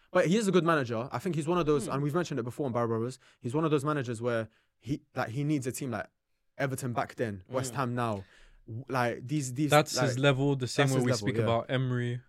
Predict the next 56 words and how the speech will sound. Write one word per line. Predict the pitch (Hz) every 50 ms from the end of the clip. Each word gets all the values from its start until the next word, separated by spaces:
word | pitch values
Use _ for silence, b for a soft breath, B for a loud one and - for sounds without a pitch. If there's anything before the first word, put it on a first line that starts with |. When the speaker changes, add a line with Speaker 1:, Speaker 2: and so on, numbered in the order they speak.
| _ _ _ _ _ _ _ _ _ _ _ _ _ _ _ -
Speaker 4:
that | 110 104 101
Villa's | 107 101 104 120 120 120 117 - -
his | 110 104 98
level | 107 107 107 101 101 101 101 101 101 _ _ -
Speaker 1:
Yeah. | 127 120 107 101 101 - _ _
Speaker 2:
We'll | 143 135
Speaker 4:
and | 208 -
Speaker 2:
get | 156
Speaker 4:
stuff | 143 107
Speaker 2:
back | - 113
Speaker 4:
like | 110
Speaker 2:
to | 104 104
Speaker 4:
that, | 101
and | 104 104
Arsenal's | 104 110 107 - - 120 107 95 -
too | - 113
much, | 104 101 104 - -
but | 101 98
we'll, | 104 104 107 104
Speaker 1:
Yeah, | 123 123 123 120
Speaker 4:
we'll | 113 107
get | 107 101 98
Speaker 1:
yeah, | 98
Speaker 4:
to, | 101 98 95 90
we'll | 98 98
get | 110 113
Speaker 1:
yeah. | 104
Speaker 4:
to | 101 98 95 90 90 90 101 - _ -
him | 98 92 92 - -
Speaker 1:
Yeah. | 127 113
Speaker 4:
anyway. | 104 95 92 113
Speaker 1:
Moyes | 135 185 220 175
is | 170 156
a | 147 135
great, | 123 156 151 139 - - _ _ -
like, | - 113 104 - -
manager | 110 123 123 117 104 101
for | 95 - 113
those | 113 110 104
sides. | - - 101 98 98 - - - _ _ 117
Speaker 3:
Mm-hmm. | 113 110 110 117 117 127 131 _ _ _ _ _ _
Speaker 1:
But | - 113
yeah, | 107 107 98 90 - _ _ _ _ _ _
he's | - 208
a | 190
good | 147 120
manager, | 110 104 95 95 101 101 - _ _ -
but | - 113
just | 113 113 -
not | 127 117 110
for, | 107
Speaker 4:
Yeah. | 101
Speaker 1:
like, | 98 87 87
the | 98 95
big | 95 98
clubs. | - - - - - -